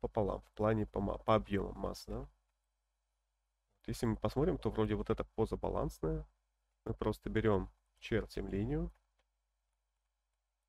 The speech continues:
Вот так. И видим, что в целом по пятнам одинаково. То есть примерно находится здесь. Есть у меня ощущение, что как будто бы есть какая-то неточность в центре масс.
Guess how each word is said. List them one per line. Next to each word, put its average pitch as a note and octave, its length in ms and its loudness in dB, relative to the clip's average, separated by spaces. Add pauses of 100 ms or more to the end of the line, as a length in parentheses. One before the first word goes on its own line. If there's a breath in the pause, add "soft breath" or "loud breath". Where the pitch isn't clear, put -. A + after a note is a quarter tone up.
(1160)
Вот A2+ 120 0
так. - 300 -6 (480)
И G#2 60 0
видим, E3 240 4
что - 180 -6
в - 60 -8
целом B2 400 4 (920)
по G2+ 300 6
пятнам A#2 520 4 (320)
одинаково. G2+ 600 0 (680)
То - 40 -20
есть - 180 -20
примерно B2 420 4
находится A#2 480 -2
здесь. - 400 -16 (580)
Есть E3 220 -2
у - 40 4
меня C3+ 60 8
ощущение, B2 540 0
что - 180 -6
как A#2 200 -2
будто C#3 260 -4
бы A2+ 120 -2
есть A#2 120 -2
какая-то A2+ 260 -2
неточность A2 600 0
в - 80 -18
центре G#2 340 0
масс. G2 420 -2